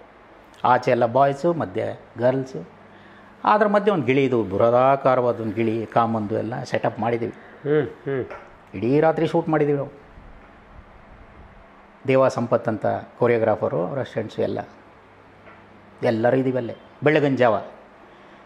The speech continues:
Speaker 1: ನಾವೇನು ಇನ್‌ಸ್ಟ್ರಕ್ಷನ್ ಕೊಟ್ಟಿದ್ದೀವಿ, ಎಲ್ಲ, ಎಲ್ಲರ ಕೈಯಲ್ಲೂ ಪಂಜಿದೆ, ರೊಟೇಟ್ ಮಾಡ್ಕೊಂಡು, ಮಾಡ್ಕೊಂಡು, ಮಾಡ್ಕೊಂಡು ಬಂದು ಎಲ್ಲರೂ ಒಂದೇ ಸಾರಿ ಬೆಂಕಿ ಇಡಬೇಕು
Speaker 2: ಹ್ಮ್, ಹ್ಮ್.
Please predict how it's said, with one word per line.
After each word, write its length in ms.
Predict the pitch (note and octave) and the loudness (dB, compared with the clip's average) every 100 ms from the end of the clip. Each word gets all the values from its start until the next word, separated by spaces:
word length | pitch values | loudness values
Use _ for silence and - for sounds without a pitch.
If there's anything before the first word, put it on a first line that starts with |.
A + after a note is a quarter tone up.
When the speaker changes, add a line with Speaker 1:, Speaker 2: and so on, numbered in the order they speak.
| - - - - - - - | -20 -20 -20 -20 -20 -20 -12
Speaker 1:
ನಾವೇನು 340 | F#2+ G#2 E3+ | -6 0 2
ಇನ್‌ಸ್ಟ್ರಕ್ಷನ್ 420 | G3+ F3 G3 F#3+ F3+ | 2 0 0 0 0
ಕೊಟ್ಟಿದ್ದೀವಿ, 540 | D#3+ D#3+ F3 A#3 - | 0 0 2 0 -2
ಎಲ್ಲ, 240 | A2 A#2 D3+ G3+ A#3+ A#3 | -2 2 4 6 4 4
ಎಲ್ಲರ 240 | D3+ E3+ F#3 | 2 2 2
ಕೈಯಲ್ಲೂ 340 | F#3 F#3+ G3+ | 2 2 2
ಪಂಜಿದೆ, 640 | - D#3 C3+ C#3+ G#3 A#3 | 0 0 0 2 2 2
ರೊಟೇಟ್ 300 | C3+ C3+ A3+ | 0 2 2
ಮಾಡ್ಕೊಂಡು, 380 | F3+ F#3 G#3 F#3+ | 2 0 0 0
ಮಾಡ್ಕೊಂಡು, 320 | F3+ F3 F3 | -2 -2 -2
ಮಾಡ್ಕೊಂಡು 320 | D#3+ D#3 D#3+ | -2 -2 -2
ಬಂದು 220 | C#3+ F#3 A3+ | 0 2 2
ಎಲ್ಲರೂ 240 | F#3+ G3+ | 2 2
ಒಂದೇ 360 | F3 G#3 C4+ C#4+ | 2 2 0 2
ಸಾರಿ 220 | A3+ A#3 | 2 2
ಬೆಂಕಿ 340 | D3+ C#3 C3+ | 0 -2 -2
ಇಡಬೇಕು 480 | A2 F#2 F#2+ - G#2 | -2 -2 -4 -4 -4
Speaker 2:
ಹ್ಮ್, 260 | B2+ A#2+ G#2 | -2 -4 -6
ಹ್ಮ್. 500 | - - - A#2+ | -12 -14 -6 -6